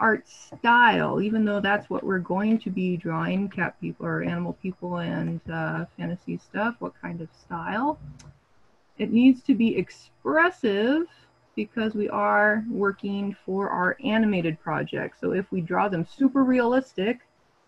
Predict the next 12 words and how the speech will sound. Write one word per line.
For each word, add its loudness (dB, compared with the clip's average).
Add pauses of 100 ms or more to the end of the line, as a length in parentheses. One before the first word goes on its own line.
(240)
if -6
you'd -2 (100)
seen 0
the, 0
uh, 2 (220)
computer -2
generated -2
Lion 0
King -2
that -6
they -2
did -2